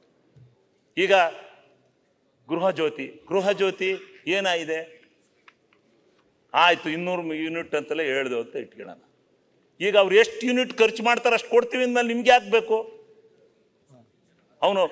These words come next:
ಮೂವತ್ತೈದು, ನಲವತ್ತು ಯೂನಿಟ್ ಖರ್ಚು ಮಾಡ್ಯಾನ, ಇನ್ನೂರು ಯೂನಿಟ್ ಯಾಕೆ ಬೇಕು? ಏನಾರ ನೀನು ಈ ತಿಂಗಳು ಹೆಚ್ಚಿಗೆ ಖರ್ಚು ಮಾಡಿದ್ರೆ ಇನ್ನೊಂದು ಹತ್ತು ಯೂನಿಟ್ ತಗೊಳಪ್ಪ. ಅದು ಮಾಡ್ತಾವ್ರಲ್ಲ ಅಂತ ಸಂತೋಷ ಪಡೋದು ಬಿಟ್ಟು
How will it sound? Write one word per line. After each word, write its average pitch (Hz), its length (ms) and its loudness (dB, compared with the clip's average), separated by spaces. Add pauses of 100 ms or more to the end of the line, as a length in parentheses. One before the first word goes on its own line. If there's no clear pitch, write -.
(140)
ಮೂವತ್ತೈದು, 247 580 4
ನಲವತ್ತು 240 400 2
ಯೂನಿಟ್ 240 180 -2
ಖರ್ಚು 233 260 0
ಮಾಡ್ಯಾನ, 233 220 4
ಇನ್ನೂರು 233 320 2
ಯೂನಿಟ್ 240 280 2
ಯಾಕೆ 226 180 2
ಬೇಕು? 220 460 -6 (520)
ಏನಾರ 254 380 6
ನೀನು 247 480 -2
ಈ 233 160 -2
ತಿಂಗಳು 233 280 -4
ಹೆಚ್ಚಿಗೆ 226 260 2
ಖರ್ಚು 226 240 -2
ಮಾಡಿದ್ರೆ 220 260 -2
ಇನ್ನೊಂದು 214 280 -4
ಹತ್ತು 190 180 -6
ಯೂನಿಟ್ 190 220 -8
ತಗೊಳಪ್ಪ. 139 360 -4 (1300)
ಅದು 160 120 0
ಮಾಡ್ತಾವ್ರಲ್ಲ 240 840 2
ಅಂತ 240 180 0
ಸಂತೋಷ 220 480 0
ಪಡೋದು 185 320 0
ಬಿಟ್ಟು 143 560 -8